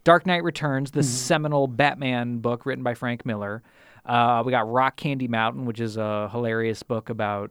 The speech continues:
Speaker 1: a hobo trying to get his soul back from the devil or something. Letter forty-four is a big sci-fi book,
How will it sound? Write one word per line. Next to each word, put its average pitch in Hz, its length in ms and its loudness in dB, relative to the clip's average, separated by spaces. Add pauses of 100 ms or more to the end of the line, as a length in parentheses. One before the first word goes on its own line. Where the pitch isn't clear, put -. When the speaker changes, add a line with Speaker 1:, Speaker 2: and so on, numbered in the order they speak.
(140)
Speaker 1:
a 98 320 -6
hobo 113 680 -4 (460)
trying 110 280 -4
to 101 320 -4
get 117 120 -4
his 104 100 -6
soul 113 180 -6
back 107 220 -4
from 110 100 -10
the 98 80 -10
devil 104 320 -8
or 95 60 -10
something. 101 420 -12 (320)
Letter 139 200 4
forty-four 147 500 6
is 170 80 4
a 170 40 -2
big 135 200 0
sci-fi 185 480 6
book, 180 440 4